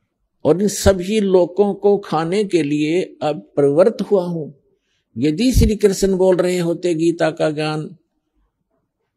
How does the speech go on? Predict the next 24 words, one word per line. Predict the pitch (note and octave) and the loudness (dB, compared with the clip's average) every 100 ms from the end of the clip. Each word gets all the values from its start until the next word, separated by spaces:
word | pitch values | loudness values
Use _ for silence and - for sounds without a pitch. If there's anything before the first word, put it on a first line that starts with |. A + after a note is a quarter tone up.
| _ _ | _ _
तो | C#3+ | -2
ये | D3 G3+ | 4 4
नहीं | G3 D3 | 4 0
कहते | F#3 G3+ G3+ G3 | -2 -2 0 0
कि | G#3+ | 0
मैं | A3 - F#3 | 0 0 0
अब | A3 | 2
प्रवृत्त | G#3 G3+ G3+ G#3 G#3 G3 | 4 4 4 2 0 2
हुआ | G3+ G3+ | 4 4
हूं, | A3 A#3 - - _ _ _ _ _ _ _ _ _ - | 0 -4 -14 -20 _ _ _ _ _ _ _ _ _ 0
अब | G3+ G3 - | 0 0 0
आया | D3+ E3+ G#3 | 2 2 2
हूं। | G3 G3+ A3 - _ _ _ _ _ _ _ _ _ | 0 0 -2 -8 _ _ _ _ _ _ _ _ _
श्री | E3+ E3+ | 0 2
कृष्ण | G3+ G#3+ G#3 F3 | 2 2 0 0
जी | D3+ D3 | -2 -2
तो | D3+ C#3+ | 0 -2
अर्जुन | - D3+ D#3 C#3+ | -2 -6 -4 -6
के | C3 B2+ | -2 -4
साथ | B2 C3+ C3 | -2 -2 -2
पहले | - - C3 A#2 A#2+ | -6 -4 -2 0 -2
ही | A#2+ | -2
विद्यमान | A#2 A2+ G2 F2+ F#2+ | -6 -6 -8 -8 -10
थे। | - - | -4 -4